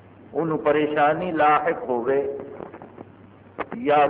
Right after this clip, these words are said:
کسی قسم دے صدمے تو دو چار۔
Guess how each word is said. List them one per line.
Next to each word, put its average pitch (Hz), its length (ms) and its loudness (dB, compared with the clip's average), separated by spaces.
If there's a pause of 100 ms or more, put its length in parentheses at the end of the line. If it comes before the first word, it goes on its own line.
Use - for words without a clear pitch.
کسی 165 220 -2
قسم 147 400 -4
دے 143 80 4 (200)
صدمے 139 400 0
تو 117 200 -2
دو 104 300 2
چار۔ 80 220 0